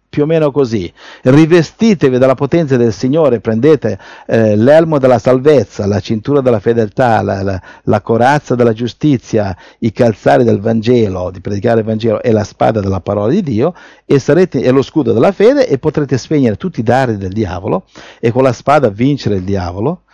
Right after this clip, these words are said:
perché ricordi che il diavolo non c'ha la spada. C'ha una forca il diavolo,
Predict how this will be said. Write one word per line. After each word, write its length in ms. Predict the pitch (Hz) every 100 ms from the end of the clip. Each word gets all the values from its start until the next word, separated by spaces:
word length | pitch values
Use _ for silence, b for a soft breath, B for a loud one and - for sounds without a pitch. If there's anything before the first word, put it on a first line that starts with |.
| _
perché 220 | 117 117
ricordi 480 | 123 127 147 185 117
che 60 |
il 60 | 104
diavolo 260 | 123 143 101
non 80 |
c'ha 120 | 95 117
la 100 | 104
spada. 460 | - 82 - - _ _ _ _ _ _ _ _
C'ha 140 | - 110
una 140 | 120
forca 420 | - 127 92 -
il 80 | 82
diavolo, 540 | 92 90 87 110 180